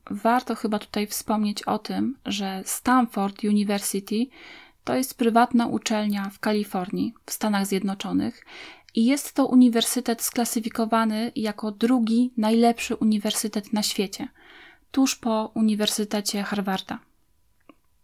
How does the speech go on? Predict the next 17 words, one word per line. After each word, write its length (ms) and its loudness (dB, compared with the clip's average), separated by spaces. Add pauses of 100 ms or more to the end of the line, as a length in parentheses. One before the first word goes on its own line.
(1000)
Przedszkole, 540 2
do 100 0
którego 400 -4
uczęszczały 720 -2
córki 400 -4
doktora 380 -4
Michela, 580 0 (540)
nie 160 2
było 280 4
zwykłym 420 2
przedszkolem. 680 -6 (920)
I 120 -2
to 160 4
nie 220 12
tylko 420 -2
dlatego, 640 0
że 380 -4